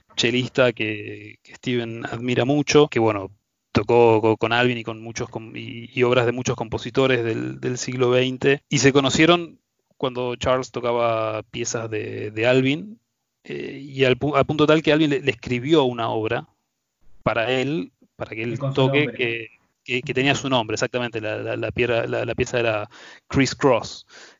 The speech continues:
Speaker 1: que, que estaba ba-, basada en el, en el nombre de Charles Curtis.
Speaker 2: No, no, no,
Speaker 1: Em,
Speaker 2: perdón,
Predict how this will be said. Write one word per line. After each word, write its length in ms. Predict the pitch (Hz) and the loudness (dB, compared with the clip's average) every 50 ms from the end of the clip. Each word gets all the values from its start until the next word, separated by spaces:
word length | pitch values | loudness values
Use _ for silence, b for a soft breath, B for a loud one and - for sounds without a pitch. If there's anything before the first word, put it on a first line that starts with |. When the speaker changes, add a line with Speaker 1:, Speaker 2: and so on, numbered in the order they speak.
| B | B
Speaker 1:
que, 160 | - - 110 107 | -10 -8 -8 -8
que 80 | 113 | -8
estaba 200 | 101 - 107 107 | -8 -8 -8 -8
ba-, 200 | 107 113 117 113 | -6 -6 -6 -6
basada 280 | 110 113 110 107 - 113 | -4 -4 -6 -4 -4 -6
en 80 | 113 | -6
el, 120 | 110 113 - - | -6 -8 -8 -6
en 60 | 120 | -8
el 80 | 113 113 | -8 -8
nombre 260 | 113 110 110 113 107 | -6 -4 -2 0 0
de 140 | 107 107 104 - | 0 -2 -2 -2
Charles 260 | - 113 110 107 - | -4 -4 -4 -4 -4
Curtis. 460 | - 113 104 104 - 113 110 - B B B B B B B B B B - | -6 -6 -6 -6 -6 -8 -10 -10 B B B B B B B B B B -2
Speaker 2:
No, 80 | - | 2
no, 0 | |
no, 60 | 120 | 4
Speaker 1:
Em, 360 | 120 117 117 110 - 113 113 113 | 4 4 4 2 0 -2 -6 -8
Speaker 2:
perdón, 240 | - - 139 143 | -8 -8 -8 -10